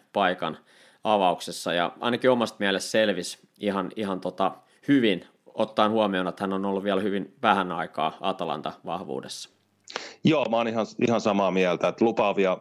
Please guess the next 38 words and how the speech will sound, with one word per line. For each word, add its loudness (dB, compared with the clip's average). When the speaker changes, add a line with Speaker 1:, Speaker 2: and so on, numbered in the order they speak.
Speaker 2:
lupaavia 2
otteita 0
nähtiin, 0
ja 0
tosiaan 2
se 0
on 2
ihan 2
aina 2
hyvä, 2
hyvä 2
suoritus, 0
kun 0
tulee 2
toisesta, 0
tai 2
tulee 4
uuteen 0
pelikulttuuriin, 0
niin 0
jos, 0
jos 2
heti, 2
jos 2
heti 2
nyt 2
ei 4
ainakaan 2
epäonnistu, 0
ja 4
meidän 4
tapauksessa 0
mun 4
mielestä 0
pelaaja 2
onnistui, 0
niin 2
kuin 2